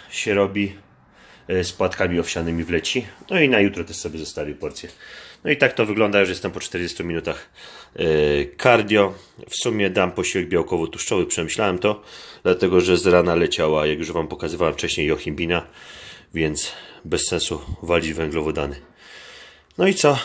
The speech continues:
Zabieram się za wypicie, za zażycie i lecę dalej. Tutaj już posiłki do pracy gotowe.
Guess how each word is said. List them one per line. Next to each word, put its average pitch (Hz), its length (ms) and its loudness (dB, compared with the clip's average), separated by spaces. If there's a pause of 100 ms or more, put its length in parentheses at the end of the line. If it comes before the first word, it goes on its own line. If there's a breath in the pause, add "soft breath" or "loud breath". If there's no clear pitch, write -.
(140 loud breath)
Zabieram 98 440 4
się - 120 -2
za 87 140 0
wypicie, 80 460 -2 (800 loud breath)
za 85 140 -2
zażycie 95 560 2 (560 loud breath)
i 131 60 -4
lecę 104 280 2
dalej. 71 300 0 (2250 soft breath)
Tutaj 90 260 -2
już 80 120 -2
posiłki 85 460 -4
do 76 120 -2
pracy 78 340 -4
gotowe. 98 480 0